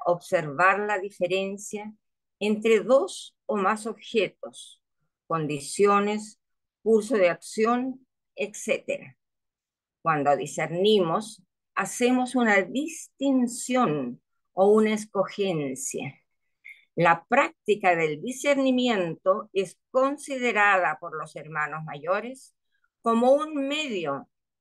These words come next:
de consecución espiritual, súper importante, puesto que todo desarrollo oculto comienza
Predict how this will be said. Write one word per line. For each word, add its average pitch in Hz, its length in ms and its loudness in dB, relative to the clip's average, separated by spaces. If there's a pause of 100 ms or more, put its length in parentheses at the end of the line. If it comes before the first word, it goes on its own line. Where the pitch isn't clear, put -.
(100)
de 196 320 -4
consecución 269 1400 -2 (120)
espiritual, 202 960 -2
súper 262 600 -2
importante, - 680 -8 (800)
puesto 262 340 2
que 247 240 -2 (100)
todo 320 260 -2
desarrollo 254 680 2
oculto 302 720 -6 (800)
comienza 262 880 0